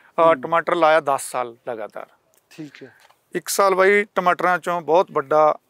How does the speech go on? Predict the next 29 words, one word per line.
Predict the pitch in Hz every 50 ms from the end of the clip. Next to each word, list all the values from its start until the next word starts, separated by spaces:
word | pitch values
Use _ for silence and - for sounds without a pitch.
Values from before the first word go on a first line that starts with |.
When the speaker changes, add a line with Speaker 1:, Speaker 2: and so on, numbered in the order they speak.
| _ -
Speaker 2:
ਘਾਟਾ | 185 165 - - 160 151
ਪੈ | - 160 139 135
ਗਿਆ, | 131 151 156
ਬੀਜ | 147 131 143 147 147 151 151
'ਚ | 139 - - 160 156 147 -
ਪ੍ਰੋਬਲਮ | 151 139 135 139 143 143 135
ਆ | 117 110
ਗਈ। | 117 123 - _ _ _ _ _ _ -
Speaker 1:
ਹੂੰ। | 165 160 139 117 107 - _ _ _ _ _ _ _ -
Speaker 2:
ਤੇ | 160 160
ਮੈਂ | 151 147 151 156 165 165
ਤੇ | 160 - 180 175
ਦਵਿੰਦਰ | 151 151 151 156 156 156 170 165
ਬਾਈ, | 156 151 147 151 156 156 160 156 - _ _ _ _ _ _ _ -
ਅ, | 165 156 156 151 147 - - _ _ _ _ _ _ _ _ _ _ _ _ _ -
ਦੋਨੇ | 202 143 135 147 165 175 190 190
ਜਣੇ | 170 151 143 143 147 143 143
ਫੋਨ | 139 - - 147 147 147
ਤੇ | 131 160 151
ਗੱਲ | 131 139 139 135
ਕਰ | 127 123 123
ਰਹੇ | 147
ਹਾਂ, | 151 151
"ਬਾਈ | 139 139 143 151 127
ਹੁਣ | 113 135 139 139
ਹੱਲ | - - 127 127 135 135
ਤਾਂ | 131 - 147
ਕੋਈ | 131 147 143 135 135
ਨਹੀਂ।" | 147 151